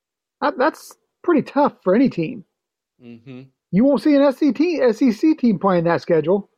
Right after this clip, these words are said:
Speaker 1: unless it's Vanderbilt. Just think about the results there.
Speaker 2: Right.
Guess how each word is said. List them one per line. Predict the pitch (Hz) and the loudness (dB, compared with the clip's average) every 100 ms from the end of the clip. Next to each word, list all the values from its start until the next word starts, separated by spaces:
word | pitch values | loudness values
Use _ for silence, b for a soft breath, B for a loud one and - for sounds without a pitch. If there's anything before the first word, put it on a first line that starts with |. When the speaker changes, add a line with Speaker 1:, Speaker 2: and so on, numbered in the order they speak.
| _ _ | _ _
Speaker 1:
unless | 190 180 | -4 -2
it's | 143 | -4
Vanderbilt. | 131 254 247 160 160 180 - _ _ _ _ _ _ _ _ _ _ _ _ _ _ _ _ _ _ _ _ _ _ _ - | -2 0 0 0 0 0 -4 _ _ _ _ _ _ _ _ _ _ _ _ _ _ _ _ _ _ _ _ _ _ _ -12
Just | 160 - | -8 -4
think | 202 | -2
about | 196 190 196 | 0 -2 0
the | |
results | 170 156 175 165 | 0 2 0 0
there. | 175 170 127 _ _ _ _ _ _ _ _ | 0 0 -2 _ _ _ _ _ _ _ _
Speaker 2:
Right. | 123 120 | -20 -18